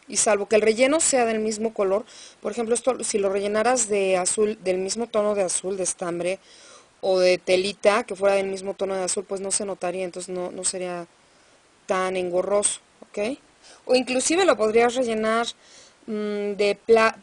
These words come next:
pasta flexible, pero de la que se endurece, de la que es para hacer figuras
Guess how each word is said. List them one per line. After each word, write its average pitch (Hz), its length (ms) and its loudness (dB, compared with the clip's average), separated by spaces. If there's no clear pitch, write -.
pasta 226 1120 2
flexible, 208 1000 -4
pero 196 160 -2
de 185 80 2
la 175 120 0
que - 100 -8
se - 120 -4
endurece, 180 500 0
de 233 100 2
la 170 80 -2
que - 120 -8
es - 80 -4
para 185 200 0
hacer 180 360 -2
figuras 190 800 0